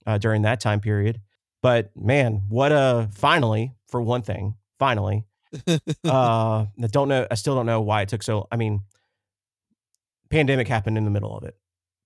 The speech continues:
Speaker 1: So there's a reason why it took so long, but good ride, decent ride, pretty, pretty cool. The, I think the atmosphere of the ride and the, the, what it does for the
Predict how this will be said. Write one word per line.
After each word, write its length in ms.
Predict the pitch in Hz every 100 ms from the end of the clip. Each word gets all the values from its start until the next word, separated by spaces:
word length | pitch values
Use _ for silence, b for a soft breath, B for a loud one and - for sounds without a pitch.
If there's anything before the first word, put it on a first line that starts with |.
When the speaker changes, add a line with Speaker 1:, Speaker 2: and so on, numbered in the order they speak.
| _ _
Speaker 1:
So 380 | - 117 110 101
there's 260 | 120 113 -
a 80 | -
reason 320 | 113 107 107
why 180 | 107 110
it 80 | 101
took 140 | 104
so 100 | 101
long, 320 | 104 92 101 98
but 280 | 127 110 - _ _ _
good 160 | 208
ride, 380 | 180 147 151 143 - _ _ _ _ _ _
decent 300 | 196 - 123
ride, 320 | 110 107 107 - _ _ _ _ _ _ _ _ _ _ _
pretty, 380 | 170 190 165 147
pretty 260 | - 202 185
cool. 420 | - 139 135 143 b b b b -
The, 360 | 147 147 131 113
I 80 | 135
think 240 | 175 160
the 160 | 123 -
atmosphere 560 | 131 - 123 - 120 113
of 140 | 120
the 80 | 113
ride 460 | 110 107 107 110 -
and 340 | 117 113 113
the, 560 | 110 113 110 107 104 95 _ _ _ _ _ _ _ _
the, 320 | 117 127 120
what 260 | 110 123 143
it 80 | 123
does 220 | 135 127
for 160 | - 120
the 380 | 110 104 101